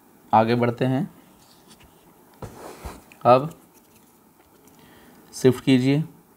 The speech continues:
अब इसकी एरोमेटिसिटी आपको वापस लानी है, तो एच पॉजिटिव हटाइए और इस बॉन्ड को यहाँ शिफ्ट और इस बॉन्ड को इधर शिफ्ट, ठीक है। तो क्या बनेगा देखिए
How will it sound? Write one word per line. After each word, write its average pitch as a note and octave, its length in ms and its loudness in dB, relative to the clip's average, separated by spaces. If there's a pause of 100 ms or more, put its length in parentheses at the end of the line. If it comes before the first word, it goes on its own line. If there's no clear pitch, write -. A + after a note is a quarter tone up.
(840)
अब A2+ 240 2
इसकी A2+ 220 -2
एरोमेटिसिटी A#2+ 600 2
आपको B2 200 0
वापस B2 280 0
लानी B2+ 220 2
है, B2+ 80 0
तो B2 260 -8
एच A2 180 -2
पॉजिटिव A2+ 540 0
हटाइए A#2+ 440 -2 (140)
और A#2 320 0 (420)
इस A2+ 240 -8
बॉन्ड A2 380 -4
को A#2+ 260 -2 (560)
यहाँ A2 360 0
शिफ्ट C3 300 -8
और B2+ 140 -2
इस A2+ 140 -4
बॉन्ड G#2 280 -4
को D3 260 -6
इधर G#2+ 240 -6
शिफ्ट, - 360 -20 (340)
ठीक C3+ 200 -4
है। G#3 80 -2 (540)
तो A2+ 180 -4
क्या B2 180 0
बनेगा A2 320 0
देखिए A2 400 -4